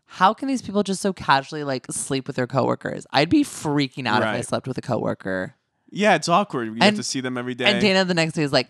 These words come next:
Speaker 1: "Oh, yeah, I slept with a ma-, you know who I bagged last night? Max."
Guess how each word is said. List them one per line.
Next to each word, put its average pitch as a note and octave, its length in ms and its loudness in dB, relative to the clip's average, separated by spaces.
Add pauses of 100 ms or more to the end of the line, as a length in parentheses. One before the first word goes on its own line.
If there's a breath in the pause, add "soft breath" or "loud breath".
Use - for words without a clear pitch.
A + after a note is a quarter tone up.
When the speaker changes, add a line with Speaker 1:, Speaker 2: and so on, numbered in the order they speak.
(120)
Speaker 1:
"Oh, D3+ 40 -2
yeah, C3 240 2
I D3 120 2
slept B2+ 500 0
with C#3 100 0
a C#3+ 40 -2
ma-, C3 260 -2
you D#3 100 -4
know C#3+ 120 2
who D#3 120 2
I C3+ 160 0
bagged D3 460 2
last D#3 260 0
night? F3 280 -6
Max." B2 680 -8